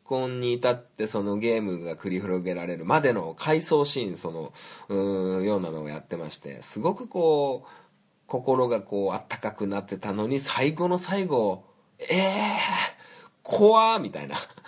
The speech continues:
<laughs> のがあって。うん、非常にこう、楽しみに待っているわけでもございます。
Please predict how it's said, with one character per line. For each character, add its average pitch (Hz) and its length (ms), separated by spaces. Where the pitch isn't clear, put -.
<laughs> - 360
の 82 120
が 67 140
あ 76 40
っ 76 80
て。 - 220
う 82 60
ん、 80 400
非 85 160
常 98 260
に 92 140
こ 80 360
う、 - 60
楽 98 140
し 90 140
み 80 100
に 67 260
待 69 140
っ - 20
て - 140
い - 40
る - 80
わ - 80
け - 120
で - 80
も - 260
ご - 80
ざ 73 140
い - 40
ま 135 80
す。 - 220